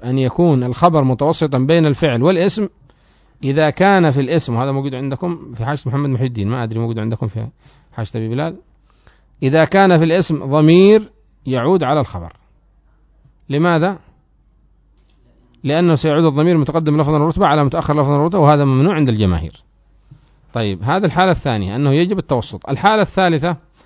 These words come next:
يمتنع أن يتوسط الخبر. ومتى هذا؟ قالوا: "إذا كان محصورا". دائما هذه القاعدة، أن ما كان محصورا يتأخر. ما كان محصورا يتأخر. إذن فالخبر إذا كان محصورا لا يجوز توسطه،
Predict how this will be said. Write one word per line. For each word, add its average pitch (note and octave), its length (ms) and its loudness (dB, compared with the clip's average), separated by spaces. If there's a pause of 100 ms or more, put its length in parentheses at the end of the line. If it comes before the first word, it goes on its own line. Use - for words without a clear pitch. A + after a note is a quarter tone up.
(400)
يمتنع F3 680 4
أن E3 60 0
يتوسط F#3 460 0
الخبر. B2 400 0 (440)
ومتى F#3 320 2
هذا؟ D#3 420 2 (600)
قالوا: E3+ 300 4
"إذا D3+ 240 -2
كان F#3+ 340 -4
محصورا". G2 580 -4 (1080)
دائما D#3 600 2
هذه C#3+ 80 -2
القاعدة، C3 600 -2
أن E3 180 2
ما D3 160 0
كان E3 260 -2
محصورا F#3+ 420 -4
يتأخر. F2+ 400 -16 (340)
ما A2+ 60 -10
كان D3 220 -6
محصورا B2+ 380 -8
يتأخر. - 380 -10 (500)
إذن D#3 220 4
فالخبر C#3+ 480 0
إذا C3 200 -2
كان F3 260 0
محصورا E3+ 320 -2
لا F3+ 180 -2
يجوز D3 320 -2
توسطه، - 440 -6